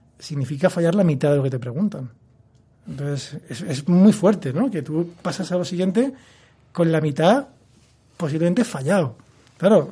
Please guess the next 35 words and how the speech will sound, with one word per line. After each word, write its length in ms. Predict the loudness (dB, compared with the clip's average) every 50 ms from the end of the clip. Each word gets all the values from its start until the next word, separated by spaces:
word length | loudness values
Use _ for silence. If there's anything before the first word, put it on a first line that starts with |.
| -6 0 2
<laughs> 140 | 2 2 2
visto 260 | 0 -2 0 2 0
así 220 | 2 2 2 4
ya 300 | 6 6 6 6 4 0 -2 -6 -10 -6 2 6
no 120 | 8 8
está 140 | 8 6 6
tan 160 | 4 4 6
guay, 320 | 6 8 8 8 8 6 4
¿no? 240 | 2 2 0 -2 -4 -6 -12 -4
Sacar 320 | 2 4 4 6 4 4 6
un 100 | 4 4
cinco. 420 | 6 6 8 8 8 6 4 0 -2 -8 -16 -20 -20 -20 -20 -20 -14 -4
Eh, 320 | 0 4 4 6 6 6 6
entonces, 600 | 6 4 4 2 0 0 4 6 6 6 6 2
lo 180 | -2 -4 -2 -2
que 140 | -2 -2 -2
quiero 180 | 0 4 4
decir 280 | 4 4 4 4 6 6
es, 240 | 6 6 4 0 -4 -14 -20 _ _ -20 -10 -6
no 220 | -2 0 0 2
son 520 | 0 2 4 4 6 6 6 6 4 0 -6 -16 _
difíciles, 760 | -12 -6 -4 -4 -2 0 0 0 2 2 0 0 0 -2 -4
pero 200 | -6 -4 -2 0
hay 60 | 0
que 300 | 2 2 2 2 0 -2 -8
dominar 600 | -2 0 2 2 2 2 2 2 4 2 4 2
lo 100 | 2 0
que 80 | 0
son 140 | -2 0 0
los 100 | 0 0
fundamentos 540 | 2 2 2 4 4 2 2 0 0 -2 -4
básicos, 680 | -4 -6 -6 -8 -10 -14 -14 -16 -18 -18 -18 -14 -10
¿no? 220 | -6 -6 -4 -6
Que 120 | -6 -8 -12
son, 280 | -10 -6 -6 -6 -6